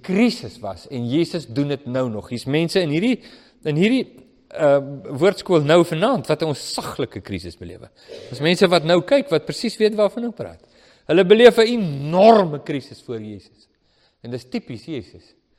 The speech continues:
Hy bring my in 'n krisis en dis in die krisis is die beste ding wat ek kan doen. Kom ek vertel julle net, voor ek sê wat dit was,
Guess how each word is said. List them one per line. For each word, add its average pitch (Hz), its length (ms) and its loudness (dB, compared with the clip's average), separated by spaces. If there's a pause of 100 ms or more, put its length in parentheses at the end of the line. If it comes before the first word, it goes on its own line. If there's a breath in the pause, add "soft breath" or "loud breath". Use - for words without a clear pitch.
(300)
Hy 131 80 -10
bring 135 300 -6
my 143 100 -8
in 135 100 -10
'n 127 60 -12
krisis 120 480 -12
en 117 100 -14
dis 113 200 -14
in 196 160 -8
die 202 200 -10
krisis - 640 -8 (420 soft breath)
is 117 120 -14
die 127 120 -10
beste 151 560 -8
ding 180 180 -10
wat 175 180 -16
ek 170 100 -20
kan 131 260 -16
doen. 101 380 -12 (540 soft breath)
Kom 175 160 -14
ek - 80 -14
vertel 190 340 -4
julle 160 220 -6
net, 92 240 -16
voor 165 180 -4
ek 160 120 -8
sê 180 180 -8
wat 175 100 -12
dit 131 160 -14
was, 117 420 -14